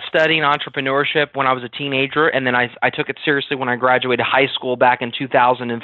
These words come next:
four, about ten years ago. And, um, you know, that whole time frame, uh, from, oh, two thousand four to two thousand eight, when I graduated college, I always had this idea that I needed to have money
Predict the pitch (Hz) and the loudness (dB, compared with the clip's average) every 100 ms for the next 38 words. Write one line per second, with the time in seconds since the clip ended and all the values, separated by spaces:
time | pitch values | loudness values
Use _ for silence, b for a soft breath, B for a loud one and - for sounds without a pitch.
0 | - 143 123 120 107 - 139 135 143 135 | 0 4 4 4 2 0 -2 2 0 0
1 | 120 110 107 104 B B B B 143 143 | -2 2 2 0 B B B B 0 2
2 | 135 131 - 139 127 123 143 139 151 - | 2 0 2 2 2 0 -2 2 2 0
3 | 170 170 - 156 170 156 139 127 117 117 | -4 -4 -2 0 0 0 -2 0 -2 -6
4 | B B B 135 131 - 135 127 127 - | B B B 2 2 2 -4 0 -4 -4
5 | - 165 151 147 131 - 143 147 - 147 | -6 0 2 0 -8 0 0 0 -2 0
6 | 135 127 127 139 113 123 120 123 127 123 | 2 2 0 -2 0 -2 2 0 0 -4
7 | 120 - 190 160 123 - 147 160 160 151 | -4 -2 2 4 2 2 2 0 -2 -4
8 | 135 131 123 120 151 135 123 B B 131 | -2 0 0 0 2 2 2 B B -2
9 | 135 123 _ 135 135 147 175 160 - 135 | 0 0 _ -2 0 0 0 -2 -2 -4
10 | 135 156 143 135 127 127 135 110 | -2 0 0 0 0 0 0 -4